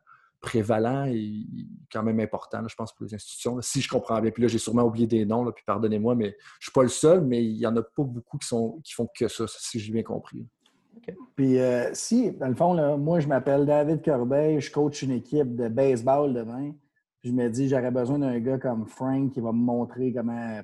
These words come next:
Speaker 3: peaufiner mon leadership et mes, peu importe les stratégies ou tout ce que tu touches.
Speaker 1: Ouais.
Speaker 3: C'est, communique directement avec toi, en fait, là. C'est, c'est, c'est, c'est privé, c'est Better Sport, c'est toi.
Speaker 1: Exact.
Speaker 3: Euh,
Speaker 1: Ben, c'est moi, puis là,
Speaker 3: c'est du
Speaker 1: dans
Speaker 3: temps avec nous, c'est ça ?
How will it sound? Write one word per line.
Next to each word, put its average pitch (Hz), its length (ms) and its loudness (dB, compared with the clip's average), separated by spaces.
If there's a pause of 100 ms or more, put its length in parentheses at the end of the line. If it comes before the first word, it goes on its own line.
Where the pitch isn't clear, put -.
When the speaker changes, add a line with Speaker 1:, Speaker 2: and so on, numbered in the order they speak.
Speaker 3:
peaufiner 131 440 0
mon 127 180 2
leadership 123 760 0
et 117 160 0
mes, 110 340 -4 (200)
peu 123 100 -8
importe 120 260 -4
les 120 180 -2
stratégies 123 720 -4
ou 127 60 -2
tout 139 160 -6
ce - 80 -10
que 139 80 0
tu - 240 -6
touches. 165 360 -4 (380)
Speaker 1:
Ouais. 127 160 2
Speaker 3:
C'est, 143 440 0 (260)
communique 160 380 2
directement 147 500 2
avec 135 260 -2
toi, 127 200 -4
en 110 100 -8
fait, 110 240 -12
là. 113 120 -12
C'est, 110 300 -14
c'est, 113 140 -10
c'est, 113 180 -10
c'est 123 220 -8
privé, 143 340 2
c'est 143 140 0
Better 139 380 4
Sport, 147 400 2
c'est 127 180 -2
toi. 139 420 -6 (540)
Speaker 1:
Exact. 131 380 4
Speaker 3:
Euh, - 20 -2
Speaker 1:
Ben, 147 100 4
c'est 160 160 6
moi, 160 260 8
puis 165 140 0
là, 160 100 6 (120)
Speaker 3:
c'est 170 100 2
du 143 140 -2
Speaker 1:
dans 139 120 2
Speaker 3:
temps 135 220 0
avec 123 180 -6
nous, 120 240 -8
c'est 110 100 -16
ça ? 127 80 -12